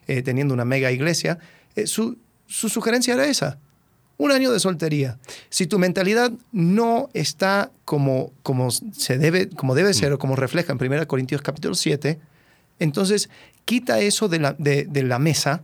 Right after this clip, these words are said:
Speaker 2: Sí.
Speaker 1: para que te puedas enfocar en las cosas del Señor.
Speaker 2: Bueno, si este domingo que viene en, en la iglesia <laughs> Conexión Vertical hay algo similar, ya saben de dónde se robó la idea. Este,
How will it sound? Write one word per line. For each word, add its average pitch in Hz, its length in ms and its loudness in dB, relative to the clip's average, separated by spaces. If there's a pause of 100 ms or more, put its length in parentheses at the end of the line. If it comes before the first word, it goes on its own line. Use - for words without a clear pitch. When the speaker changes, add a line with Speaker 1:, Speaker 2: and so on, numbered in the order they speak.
Speaker 2:
Sí. - 200 -14 (320)
Speaker 1:
para 139 180 2
que 143 80 -2
te 143 80 -10
puedas 214 180 0
enfocar 131 300 -2
en 123 60 -2
las 113 100 -2
cosas 120 220 -2
del 113 60 -4
Señor. 117 380 -4
Speaker 2:
Bueno, 92 220 -6
si - 180 -4
este 110 200 -4
domingo 117 480 0
que 95 100 -6
viene 113 460 2
en, 90 120 -4
en 90 160 -4
la 95 80 2
iglesia 98 680 0
<laughs> - 40 -2
Conexión 98 340 0
Vertical 107 420 0
hay 117 140 2
algo 127 260 2
similar, 117 460 0
ya 110 140 0
saben 123 240 0
de 107 80 0
dónde 117 240 0
se 104 160 -2
robó 110 260 0
la 104 80 -2
idea. 101 340 0 (300)
Este, 120 320 -4